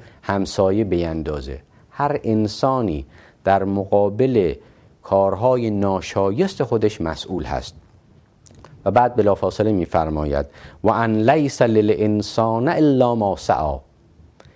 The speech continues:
و انسان جز ثمره تلاش خود را نخواهد داشت. انسان چون قدرت انتخاب داره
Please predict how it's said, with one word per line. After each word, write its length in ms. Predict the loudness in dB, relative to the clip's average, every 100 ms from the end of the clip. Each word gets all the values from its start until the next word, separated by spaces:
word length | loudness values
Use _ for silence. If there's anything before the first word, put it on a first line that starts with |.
| _ _ _ _ 0
و 40 |
انسان 680 | 2 2 0 0 0 0 -2 2
جز 240 | 4 4
ثمره 760 | 0 0 2 2 2 2 0 -2
تلاش 580 | 0 2 4 2 0
خود 360 | -6 -2 -2 2
را 420 | 4 4 4 0 -6 _ _ _ -6
نخواهد 760 | 0 2 0 0 -4 -4 -8 -6
داشت. 340 | -8 -8 -14 -20 -20 _ _ _ _ _ _ _ _ _ _ -20 -20 -20 _ _ _ _ _ 0
انسان 580 | 0 0 -2 -2 -2 -4
چون 480 | -4 -2 0 -2 -4 _ _ _ _ 0
قدرت 360 | 0 2 0 0
انتخاب 680 | 0 0 -2 0 0 0 -4
داره 300 | -8 -8